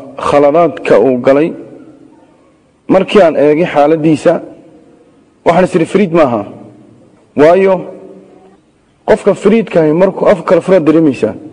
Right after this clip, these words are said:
Waxaan doonayaa inaan radiyo Xasan Cali Warsame oo aynu ku naqdino qodobada aan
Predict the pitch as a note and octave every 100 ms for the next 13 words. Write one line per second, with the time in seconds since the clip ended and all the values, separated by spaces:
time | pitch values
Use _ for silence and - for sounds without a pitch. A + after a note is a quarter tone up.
0 | - - - _ _ _ - _ - -
1 | F3+ D#3+ F#3 G3 E3 D3+ D#3 D#3 - -
2 | - - - - _ - G#3 G3 E3+ D#3
3 | D3 C#3 D#3+ G3 F3 - - - - -
4 | - F#3+ - D3+ C#3+ - E3 F3+ D#3 C#3+
5 | - - - E3 - - - - - -
6 | - - D3+ E3 D#3+ D#3+ A#3 G#3+ F3+ D#3+
7 | E3 F3+ F#3+ - - - - - _ D#3
8 | D3+ D3+ E3+ G3 F#3+ F#3+ - - - -
9 | - - C#3+ D3